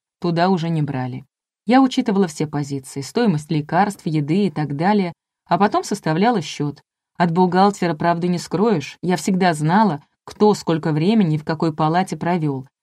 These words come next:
но рот на замке держу крепко. Кое-кто из подопечных Карабаса выздоровел, подрос, завёл свою семью. Разве могу я ему жизнь своим длинным языком испоганить? Кому приятно будет, если жена или начальник узнают,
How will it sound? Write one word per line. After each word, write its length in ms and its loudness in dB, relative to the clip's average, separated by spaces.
но 160 2
рот 220 4
на 80 4
замке 340 0
держу 360 0
крепко. 500 -10
Кое-кто 420 2
из 100 -2
подопечных 560 -2
Карабаса 540 0
выздоровел, 540 -2
подрос, 500 -2
завёл 400 -2
свою 240 0
семью. 440 -2
Разве 320 6
могу 320 6
я 180 4
ему 180 4
жизнь 300 2
своим 300 -2
длинным 300 2
языком 440 0
испоганить? 640 -4
Кому 280 4
приятно 500 4
будет, 360 -2
если 220 0
жена 320 4
или 120 2
начальник 580 0
узнают, 460 0